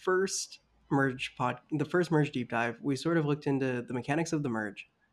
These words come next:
and how the, uh, like, the broader majority of people are expecting it to play out, right? Um,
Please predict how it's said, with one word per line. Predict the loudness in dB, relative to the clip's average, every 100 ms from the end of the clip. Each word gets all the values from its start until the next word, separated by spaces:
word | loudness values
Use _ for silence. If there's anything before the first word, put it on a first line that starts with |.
| _ 0
and | 2 4 4 2 0
how | -4 0 2 4 2 0 -6 -8
the, | -2 0 2 0 -2 -4 -6 -6
uh, | 0 2 2 0 -4 -4
like, | -4 -4 -6 _ _ 0
the | 2
broader | 6 6 6
majority | 4 2 0 0 -4 -8
of | -4 -2 -4 -4
people | -8 -4
are | -4
expecting | -4 -4 -6 -6 -12
it |
to | -8
play | -2
out, | 0 -2 -4 _
right? | -4 -4 -4 _ _ -2
Um, | 2 2 0 -6